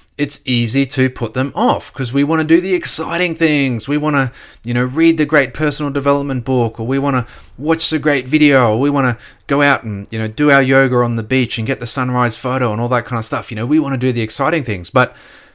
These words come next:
the reality is, it is those boring, monotonous tasks, you know, like, boring to an extent, in that they're repetitive, I should say, more than boring. But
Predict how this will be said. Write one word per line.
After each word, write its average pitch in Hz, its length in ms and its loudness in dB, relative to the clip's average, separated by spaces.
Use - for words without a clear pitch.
the 131 100 0
reality 139 580 2
is, 120 260 0
it 127 180 -2
is 143 360 -2
those 113 200 -2
boring, 120 560 0
monotonous 107 680 -2
tasks, 131 840 -2
you 113 80 -8
know, 98 200 -4
like, 107 280 -12
boring 127 300 -2
to 147 120 -6
an 160 80 -4
extent, 85 480 -8
in 113 260 -6
that 107 200 -6
they're 107 120 -2
repetitive, 107 640 -6
I 92 60 -6
should 101 220 -8
say, 92 180 -6
more 101 200 -8
than 104 100 -6
boring. 87 340 -8
But 113 220 -2